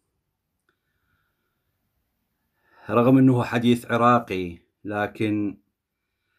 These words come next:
الحقيقة كل حديث يجري في غزة أو كل حرب تجري في غزة الآن في تفاصيلها كلها تنطبق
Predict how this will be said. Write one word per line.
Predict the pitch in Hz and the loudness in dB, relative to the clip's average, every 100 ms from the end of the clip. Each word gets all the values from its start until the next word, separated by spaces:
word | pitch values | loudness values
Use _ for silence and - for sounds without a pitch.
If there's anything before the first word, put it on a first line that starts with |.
| _ - | _ -6
الحقيقة | 98 - 120 135 127 117 | -6 -4 0 0 0 -4
كل | - 147 | -2 -2
حديث | - 123 120 117 113 - - - | -2 0 2 2 -2 -20 -20 -10
يجري | 110 113 107 101 | -6 -6 -6 -8
في | 113 104 | -8 -6
غزة | 107 107 - 104 104 92 | -4 -4 -6 -4 -4 -4
أو | 98 | -4
كل | - 107 | -6 -6
حرب | - 101 - | -6 -8 -6
تجري | 107 98 | -6 -6
في | 95 101 | -6 -4
غزة | 95 98 95 | -2 -2 -2
الآن | 92 101 101 98 | -4 -4 -6 -8
في | 90 | -12
تفاصيلها | - 113 110 110 131 113 | -4 -2 0 0 0 -2
كلها | 95 - 113 104 107 107 | -4 -6 -4 -4 -6 -8
تنطبق | - 113 - 98 95 _ | -6 -4 -4 -6 -6 _